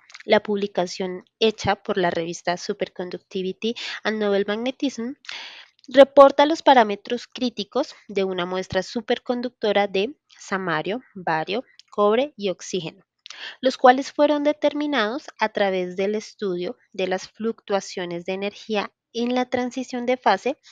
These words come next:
del estado normal al estado superconductor,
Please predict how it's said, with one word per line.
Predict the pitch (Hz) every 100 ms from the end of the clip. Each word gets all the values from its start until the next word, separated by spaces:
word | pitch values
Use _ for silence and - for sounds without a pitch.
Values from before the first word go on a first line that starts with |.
| _
del | - 190 185
estado | - 180 165 175
normal | 208 247 247 180 233 - - -
al | - 185
estado | 170 - 160 160
superconductor, | - 185 185 - 208 220 - 330